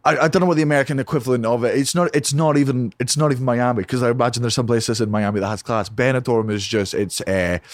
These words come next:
you're drinking on the street. You can buy drugs on the street. The reason you go out there is just 'cause it's hot weather. It's cheap fucking booze. The locals hate the Brits because the worst of Britain goes over there.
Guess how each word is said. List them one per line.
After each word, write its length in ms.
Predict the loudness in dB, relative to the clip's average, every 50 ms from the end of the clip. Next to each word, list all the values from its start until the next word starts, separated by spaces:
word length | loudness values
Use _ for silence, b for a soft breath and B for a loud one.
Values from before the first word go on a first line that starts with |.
| B B -8 -8
you're 60 | -4
drinking 300 | 0 0 0 0 0 -2 -2
on 120 | -2 -2
the 60 | -2
street. 440 | -2 -4 -4 -2 0 0 0 0 -2 -4
You 60 | -6
can 80 | -4
buy 140 | -4 -2 -2
drugs 340 | -2 0 0 0 0 0 -2
on 100 | -2 -2
the 60 | -2 -4
street. 380 | -4 -4 -2 -2 -2 -2 -2
The 60 | -2
reason 180 | -2 -2 -2 -2
you 60 | -2
go 100 | 0 0
out 80 | 0 0
there 100 | 0 -2
is 120 | -2 -2
just 120 | -4 -4 -4
'cause 140 | -6 -6
it's 140 | -6 -6 -4
hot 260 | 0 2 2 2 2
weather. 320 | 2 0 0 0 -2 -4 -6
It's 100 | -8 -8
cheap 280 | -6 -4 -4 -4 -4
fucking 280 | -4 -6 -4 -4 -6 -6
booze. 460 | -4 -2 -2 0 -2 -2 -4 -6 -10 b b b b b -4
The 80 | -2 0
locals 420 | 2 2 2 2 0 0 0 0
hate 420 | -2 -2 -2 0 0 0 0 0 -2
the 120 | -4 -4
Brits 360 | -2 0 0 0 -2 -4 -8 -6
because 400 | -6 -6 -4 -4 -4 -4 -4 -6 B B B B B B B
the 200 | -2 2 4 4
worst 760 | 4 4 4 4 4 2 0 -2 -6 -8 -12 -16 -18 -12 -6
of 200 | -4 -4 -4 -4
Britain 320 | -2 0 0 0 0 0 0
goes 200 | 0 0 0 0
over 200 | 0 0 -2 -4
there. 180 | -4 -6 -8